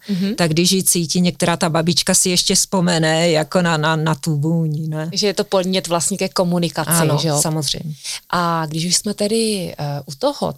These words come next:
Speaker 1: eh, u těch seniorů, mm, mě by třeba zajímalo, jestli jsou, eh, italští dědečkové a babičky, jak ty říkáš, připraveni ekonomicky na tuto situaci. To znamená, jak je to financováno, když bych byla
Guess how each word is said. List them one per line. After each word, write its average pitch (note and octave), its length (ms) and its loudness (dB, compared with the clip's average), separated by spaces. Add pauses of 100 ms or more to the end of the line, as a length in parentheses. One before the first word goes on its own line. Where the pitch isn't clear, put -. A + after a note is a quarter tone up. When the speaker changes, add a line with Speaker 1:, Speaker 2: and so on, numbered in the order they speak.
(120)
Speaker 1:
eh, D#3+ 220 -2
u E3 60 -4
těch G3+ 180 -2
seniorů, G#3+ 580 0 (160)
mm, E3+ 280 -4 (760)
mě F3+ 100 -4
by B3+ 120 0
třeba D4+ 320 0
zajímalo, D#3+ 760 0 (100)
jestli E3+ 400 0
jsou, C4 680 2
eh, - 40 2 (300)
italští A3+ 1000 0 (320)
dědečkové G#3 680 2
a A#3 100 -2
babičky, F3+ 580 -2
jak E3+ 200 0
ty F#3 140 2
říkáš, D#3+ 680 0
připraveni A3+ 680 0
ekonomicky F3+ 800 0 (120)
na F3 80 -4
tuto F3 220 -2
situaci. E3+ 580 -2
To F3 100 -4
znamená, G3+ 420 2
jak G3+ 240 0
je F#4 80 -2
to C4+ 80 0
financováno, E3+ 600 0
když E3 180 0
bych F#3 180 0
byla F#3 260 0